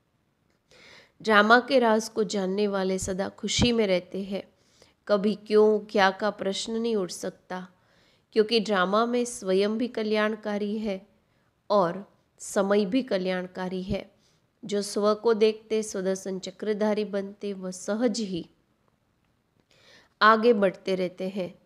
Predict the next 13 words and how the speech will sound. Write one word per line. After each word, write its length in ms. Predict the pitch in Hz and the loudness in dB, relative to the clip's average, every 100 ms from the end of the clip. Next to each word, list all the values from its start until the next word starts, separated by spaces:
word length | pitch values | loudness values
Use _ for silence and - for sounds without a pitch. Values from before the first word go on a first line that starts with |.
| _ _ _ | _ _ _
स्लोगन 500 | - 190 202 190 202 | -12 -2 -2 0 -4
है, 220 | 208 226 - _ _ _ _ - | -6 -8 -12 _ _ _ _ -2
अनेक 360 | 220 247 262 208 | 4 6 4 0
आत्माओं 460 | 185 - 214 226 | -2 -4 -4 -4
की 180 | 226 202 | -4 -8
सच्ची 460 | 202 190 180 - 220 | -6 -8 -10 -10 -10
सेवा 380 | - 196 185 180 | -4 -2 -2 -6
करनी 500 | - 180 180 214 226 | -6 -6 -2 -2 0
है 260 | 208 - - _ _ _ _ _ - | -4 -8 -12 _ _ _ _ _ -4
तो 100 | 190 | -2
शुभ 340 | - 240 233 | 0 0 2
चिंतक 720 | 277 - 196 180 180 220 220 185 | 0 -4 -6 -6 -6 -8 -6 -6
बनो। 320 | 170 180 | -6 -4